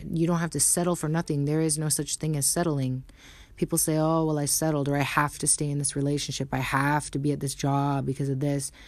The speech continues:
You are making that up within your mind, that that is the end all be all. And there's no such thing, because you are not attached to anything outside of yourself. Everything can be reworked. Everything can shift.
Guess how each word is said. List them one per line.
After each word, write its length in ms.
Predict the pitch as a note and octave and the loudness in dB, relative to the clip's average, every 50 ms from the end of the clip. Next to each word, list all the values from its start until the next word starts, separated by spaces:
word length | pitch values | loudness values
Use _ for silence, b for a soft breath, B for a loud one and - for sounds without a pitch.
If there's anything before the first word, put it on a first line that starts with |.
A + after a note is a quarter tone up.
| B B B B B B - - - | B B B B B B -20 -10 -6
You 420 | - D3+ E3 F#3 G3+ G#3 G#3+ - - | 0 2 4 6 6 6 4 2 2
are 140 | E3 E3+ | 0 0
making 440 | D#3 D3 D#3 D#3+ E3+ - - F3 E3 | 2 2 2 2 2 0 0 0 0
that 180 | D#3 D3+ D3+ D3+ | 2 0 0 0
up 180 | D3 D3 - | -2 -4 -4
within 240 | - D3+ - C#3+ C#3+ | -4 -4 -2 -2 -2
your 100 | C#3+ C#3 | 0 0
mind, 420 | C3+ C3+ C#3 C#3 C3+ C3+ C3 C3 B2+ | 0 0 0 0 0 -2 -2 -2 -4
that 120 | C3+ C3+ - | -4 -2 -2
that 140 | C#3 C3 C3+ | 0 0 2
is 140 | C3+ C3 | 0 0
the 120 | - C3 - | -2 -2 -2
end 220 | C#3 C#3 C3+ C#3 | -2 -2 0 0
all 160 | C3+ C3 C3 | 0 -2 -2
be 220 | B2 C3 C3+ C3+ C3+ | -2 0 0 0 0
all. 300 | C3+ B2+ B2 A#2 B2 - - | 0 -2 -2 -4 -6 -4 -4
And 160 | C3+ C#3 C#3+ | -2 -2 0
there's 200 | C#3+ D3 C#3+ C#3+ | 0 -2 -2 -2
no 200 | D3 D3 D3+ D#3 | -2 0 0 0
such 340 | D3+ - E3+ D#3+ - - - | 0 0 -2 -2 -4 -6 -4
thing, 440 | - D3+ D#3+ D#3+ C#3 C3 A#2+ C3+ - | -2 -2 0 0 0 -2 -4 -4 -4
because 320 | C3+ C3 - C#3+ C3+ C#3 | -4 -2 -2 -2 -2 -2
you 100 | D3 D3+ | 0 0
are 100 | D3+ D#3+ | 0 0
not 160 | E3 D#3+ D3 | 0 0 0
attached 600 | C3+ - - - - - D#3 D#3 E3 - - - - | -2 -4 -6 -8 -2 0 0 0 0 -2 -4 -8 -8
to 120 | - - | -6 -4
anything 340 | D3 D#3+ E3+ F3 - D3+ D3 | -2 -2 0 -2 -2 -2 -2
outside 300 | C#3+ C#3 C#3 - C#3+ C#3 | -2 -2 -2 -2 0 0
of 60 | C#3 | 0
yourself. 640 | C3+ C3+ - - D#3+ D#3 D3 C3 C3+ C3+ - - - - - - - B B B B B B B B B B B B B B B - | 0 0 0 0 0 0 -2 -2 -4 -6 -10 -16 -20 -20 -20 -20 -20 B B B B B B B B B B B B B B B -2
Everything 680 | - F3 G#3+ G3+ F3 F3 F3+ E3+ - - D3+ D3+ D3 C#3+ | 2 2 4 4 4 4 4 2 2 0 0 0 0 0
can 200 | - D3 C#3+ C#3 | 0 0 0 2
be 140 | C3+ C3+ C3 | 2 0 2
reworked. 720 | C3 C3 B2+ B2 C#3+ D#3 D3 - - - - - - - - - - - - - - - | 2 2 2 2 2 2 2 0 -2 -6 -10 -10 -10 -10 -12 -18 -20 -20 -20 -20 -8 0
Everything 1040 | - F3+ F#3+ G3 G3 F#3+ F3 F3 F3+ F#3 F#3 - - D#3 D#3+ D#3+ D#3+ D#3+ D#3+ D#3 D#3 | 2 4 4 4 4 2 4 4 4 4 2 2 0 0 0 2 2 0 0 -2 -2
can 440 | - - - D#3 D3+ D3+ D3+ D3+ D3 | -4 -2 0 2 2 2 2 0 -2
shift. 800 | - - - - D#3+ D#3 D3 C3 - - - - - - - | -2 -4 -2 0 0 0 0 -2 -4 -10 -14 -10 -10 -10 -10